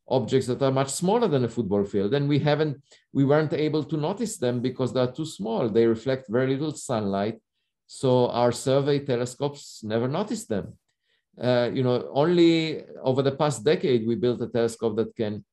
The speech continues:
find an object from outside the solar system as big as a football field. So i-, i-, in the vicinity of Earth. So, um, it's quite possible that there is a lot of trash out there.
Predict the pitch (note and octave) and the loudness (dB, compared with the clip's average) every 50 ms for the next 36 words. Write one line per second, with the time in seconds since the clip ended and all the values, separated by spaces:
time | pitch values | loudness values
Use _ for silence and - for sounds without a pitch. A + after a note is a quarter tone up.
0 | _ _ _ - - C3 B2+ C3+ C#3+ C#3 C3+ C3 C3 C#3+ C3+ G#2+ - G#2 G2+ F#2+ | _ _ _ -6 -2 0 0 2 0 0 0 0 0 0 0 -2 -2 -2 -2 -2
1 | F#2+ F#2+ - - G#2+ G2+ G#2+ A2 G#2+ A2 - A#2+ G#2+ G#2+ G#2 G#2 - A2 G#2 G#2 | -2 -4 -6 -6 -4 -2 -2 -2 -2 -2 -2 -4 -2 -2 -4 -6 -4 -4 -4 -4
2 | G2+ G2+ G2+ - - A2+ G#2+ G#2+ G2 - F#2+ G2 A2 G#2 G2+ G2 A2 G#2 - - | -6 -8 -12 -10 -10 -8 -8 -8 -8 -8 -4 -4 -2 -2 -2 -4 -6 -12 -10 -10
3 | B2+ F#2+ F2+ F2+ F2 - - - - - - - - - G2 G2 G2 - - - | -8 -6 -6 -6 -6 -8 -12 -14 -16 -16 -16 -16 -12 -8 -6 -6 -6 -6 -10 -18
4 | _ _ _ _ _ _ _ - F#2+ - C3+ - - - - - - D#3 E3 D#3 | _ _ _ _ _ _ _ -10 -8 -6 -6 -6 -6 -8 -8 -6 -2 0 2 4
5 | C#3+ C3+ A2 A#2 A#2 - B2+ B2 A#2 A2 A2 G#2+ G2+ F2+ - F#2+ E2+ F2+ F2 D#2+ | 4 4 2 2 -4 -4 -4 -2 -4 -2 -2 -4 -6 -6 -6 -6 -6 -6 -6 -6
6 | - _ _ _ _ _ _ _ _ _ _ _ - - - - D#3 D3+ D3+ D#3 | -10 _ _ _ _ _ _ _ _ _ _ _ -18 -10 0 4 6 6 6 6
7 | D3+ D3+ D3+ D3+ D3 C#3+ C#3 - - - C#3+ - - - C#3+ C3+ C#3 C3+ - F#3+ | 6 6 4 4 4 2 -4 -8 -10 -12 -10 -8 -2 2 2 2 2 2 0 0
8 | G#3 A3+ A3 G4+ A3 D3 A#2+ A2+ A2+ A2+ A2+ A2+ - G#2 G2+ A#2 A2+ A2+ A#2 A2+ | -2 0 0 -2 0 2 2 2 2 2 -2 -8 -8 -2 0 2 2 2 2 0
9 | A2+ B2 A2+ G#2 G#2 G#2 B2 A#2+ - _ - - D#3+ E3+ F3 D#3 C#3 - - F#2+ | 0 -2 -2 -2 -2 -4 -6 -10 -12 _ -8 -4 -2 0 0 -2 -4 -4 -6 -6
10 | F2 F2+ F2+ F2+ F2 F2 F2+ F#2 | -6 -6 -6 -8 -8 -8 -8 -10